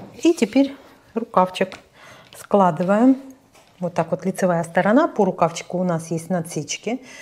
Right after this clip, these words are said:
Э, посередине вот эта высшая точка оката рукава идёт к плечевому срезу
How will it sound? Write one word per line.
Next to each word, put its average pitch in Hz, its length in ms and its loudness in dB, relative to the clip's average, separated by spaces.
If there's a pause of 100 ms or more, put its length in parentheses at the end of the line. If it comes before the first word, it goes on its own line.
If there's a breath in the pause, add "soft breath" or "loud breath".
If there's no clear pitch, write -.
(240 loud breath)
Э, 170 120 -2
посередине 170 920 0
вот 160 140 -8
эта 160 180 -2
высшая 160 360 -2
точка 165 400 0
оката 170 340 0
рукава 170 540 2 (260 loud breath)
идёт 175 260 0
к - 80 -18
плечевому 359 500 2
срезу 339 520 2